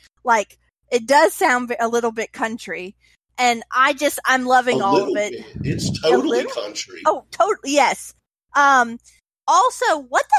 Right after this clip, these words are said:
Speaker 1: heck's going on with Schmobot?
Speaker 2: Yeah, that is really weird.
Speaker 1: Like, one week she decided to have a different accent and talk beautifully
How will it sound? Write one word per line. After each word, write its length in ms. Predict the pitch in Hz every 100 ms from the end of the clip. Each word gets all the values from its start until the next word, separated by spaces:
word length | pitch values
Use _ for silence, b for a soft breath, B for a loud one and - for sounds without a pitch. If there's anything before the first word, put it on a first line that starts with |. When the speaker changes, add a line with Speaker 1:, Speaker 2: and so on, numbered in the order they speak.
| 605
Speaker 1:
heck's 180 | 605 -
going 300 | 381 381 403
on 200 | 349 311
with 140 | 285 -
Schmobot? 680 | - 240 240 294 226 - - - _ _ _ _ _ _ _ _ _ -
Speaker 2:
Yeah, 180 | 247 233
that 220 | - 285
is 220 | 302 269 139
really 400 | 156 180 185 160
weird. 560 | 127 131 135 - - _ _ _ _ _
Speaker 1:
Like, 260 | 311 320 294
one 280 | 269 294 440 466
week 220 | 494 453
she 180 | - 381
decided 600 | 311 - 370 370 392 302
to 100 | 339
have 260 | 330 302 277
a 60 |
different 380 | 247 269 392 320
accent 460 | 269 262 - 294 269
and 160 | 254 240
talk 280 | 285 269 233
beautifully 720 | 220 285 262 254 214 196 226